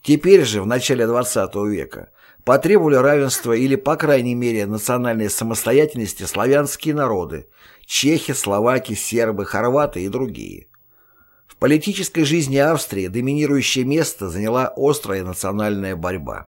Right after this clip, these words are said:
Но это было еще не все. Назревал также социальный протест, зачастую превосходивший по своим масштабам расовые волнения.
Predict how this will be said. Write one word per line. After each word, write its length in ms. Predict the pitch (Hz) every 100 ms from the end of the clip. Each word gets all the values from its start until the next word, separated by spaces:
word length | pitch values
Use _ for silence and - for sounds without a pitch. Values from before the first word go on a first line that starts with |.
| _ _ _ _ _
Но 260 | - 98 131
это 300 | 160 180 185
было 240 | 160 160
еще 320 | 151 143 -
не 120 | 151 151
все. 440 | - - 78 90 _ _ _ _ _ -
Назревал 580 | 120 131 180 202 196
также 300 | 190 180 147
социальный 600 | 143 151 139 151 147 139
протест, 640 | 135 139 135 - 64 - - _ - -
зачастую 580 | 117 131 160 - 185 160
превосходивший 840 | 135 139 - 139 147 160 - 123
по 160 | 110 123
своим 300 | 131 135 131
масштабам 560 | 123 - 143 131 123
расовые 520 | 120 120 - 104 107
волнения. 680 | 104 107 101 95 65 55 50